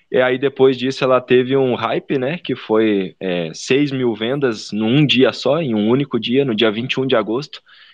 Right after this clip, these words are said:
Ela teve seis mil duzentos e trinta e quatro vendas, e um volume aí de trinta e seis etéreos, né? Aí, o-, onde que começou a,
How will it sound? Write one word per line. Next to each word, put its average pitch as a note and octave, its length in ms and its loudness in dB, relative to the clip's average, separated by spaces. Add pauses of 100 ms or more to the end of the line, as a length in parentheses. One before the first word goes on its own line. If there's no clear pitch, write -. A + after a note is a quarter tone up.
Ela G#2 180 2
teve A2+ 200 -2
seis A#2 320 0
mil C3 160 2
duzentos B2+ 320 -2
e - 40 -20
trinta B2 200 -4
e A2+ 60 -2
quatro A2+ 340 -2
vendas, G#2+ 480 -4 (300)
e G2+ 40 -6
um G#2 120 2
volume G#2+ 380 4
aí A2+ 80 4
de A2+ 120 -4
trinta C3 340 -2
e A#2+ 80 0
seis A#2+ 380 0
etéreos, G#2 580 -2
né? F#2 260 -6
Aí, A2+ 260 2
o-, F3+ 320 -2
onde D3 200 -4
que D3+ 100 -4
começou C3 600 2
a, G#2 220 2